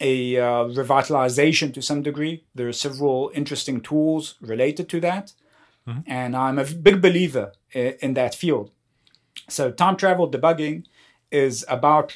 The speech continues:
Speaker 1: running the application supposedly normally, but collecting all this telemetry from the application.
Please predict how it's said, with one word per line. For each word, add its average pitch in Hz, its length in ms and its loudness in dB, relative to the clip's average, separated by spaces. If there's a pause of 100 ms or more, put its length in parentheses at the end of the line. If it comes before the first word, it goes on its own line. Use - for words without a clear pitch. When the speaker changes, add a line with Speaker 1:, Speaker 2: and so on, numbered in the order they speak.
Speaker 1:
running 151 320 2
the 139 100 0
application 143 640 -2
supposedly 156 640 2
normally, 135 540 -4 (360)
but 135 260 -2
collecting 165 560 0
all 151 200 0
this 147 240 -2
telemetry 160 540 -2
from 143 260 -6
the 139 120 -2
application. 160 760 -6